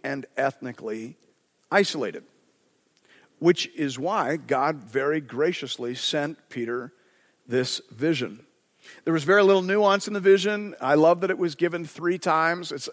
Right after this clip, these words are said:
it's like God's way of saying, "Now, Peter, I know you're not the sharpest knife in the drawer." And by the way, don't you love that Peter argues with God? In, like, awesome.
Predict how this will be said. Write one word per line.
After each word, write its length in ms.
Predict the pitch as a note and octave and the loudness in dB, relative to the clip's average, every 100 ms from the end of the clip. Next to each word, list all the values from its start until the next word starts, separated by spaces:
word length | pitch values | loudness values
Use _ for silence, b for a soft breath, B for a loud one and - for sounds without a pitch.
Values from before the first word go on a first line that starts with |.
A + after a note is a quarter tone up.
| - | -6
it's 180 | D#3+ | 0
like 160 | E3+ C#3+ | 2 2
God's 280 | D3 D#3 D3 | 4 2 2
way 140 | D#3 | 0
of 80 | D#3 | 0
saying, 220 | D#3+ C#3 | -2 -4
"Now, 120 | C3+ | -6
Peter, 280 | B2+ E3+ E3 | -6 -4 -2
I 60 | C3+ | -4
know 120 | C#3 | -6
you're 140 | F3+ | -6
not 140 | D3+ D#3 | -6 -6
the 60 | |
sharpest 400 | C#3 D3 D3+ D#3+ | -6 -8 -6 -8
knife 200 | D3+ D3 | -8 -8
in 60 | E3 | -8
the 60 | E3 | -10
drawer." 300 | F#3 G3+ - _ - _ _ B B B B B B B B B B B B B | -4 -4 -6 _ -20 _ _ B B B B B B B B B B B B B
And 160 | F#3 A3 | 0 4
by 140 | C4+ | 6
the 60 | D4+ | 8
way, 120 | C#4 | 6
don't 260 | G3+ C#4+ D#4+ | 6 4 2
you 120 | D#4 | 2
love 240 | A3+ A3+ | 4 4
that 160 | A3+ D3+ | 4 2
Peter 320 | G#3 G#3 G#3 | 4 4 4
argues 500 | D3 F3+ F3+ G#3 F3+ | 4 2 2 -2 -4
with 180 | E3+ D3 | -6 -6
God? 500 | C#3 C#3 D3+ D#3+ D#3+ - | -4 0 2 2 0 -4
In, 280 | D3+ D3 D#3+ | -4 -4 -6
like, 260 | F3 F#3 E3 B B B _ _ - _ _ _ _ - - | 2 0 0 B B B _ _ -20 _ _ _ _ -20 -8
awesome. 540 | D3 D3+ - - - | 0 0 0 -4 -10